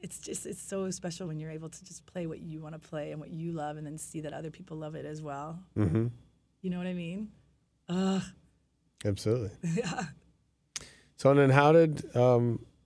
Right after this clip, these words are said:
Speaker 2: how'd you get involved with Powwow?
Speaker 1: So Jasper Wong is, it's, that's his event. Um, he's from Hawaii,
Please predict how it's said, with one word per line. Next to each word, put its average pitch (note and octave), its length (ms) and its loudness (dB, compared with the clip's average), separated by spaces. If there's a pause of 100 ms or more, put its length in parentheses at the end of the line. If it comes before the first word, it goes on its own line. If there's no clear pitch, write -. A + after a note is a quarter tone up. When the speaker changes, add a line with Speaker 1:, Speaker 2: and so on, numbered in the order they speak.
(680)
Speaker 2:
how'd B2 220 4
you B2 40 6
get B2+ 120 8
involved A#2 240 6
with G2+ 120 2
Powwow? G#2+ 420 2 (1040)
Speaker 1:
So A#3 640 2
Jasper C#4+ 360 0
Wong G#3 340 2
is, F3 400 -6
it's, G3 200 -6
that's G#3 240 -4
his G3+ 180 -2
event. F#3 540 -4 (120)
Um, F3+ 520 -8 (600)
he's C#4 200 -6
from A3+ 220 -2
Hawaii, F#3 440 -6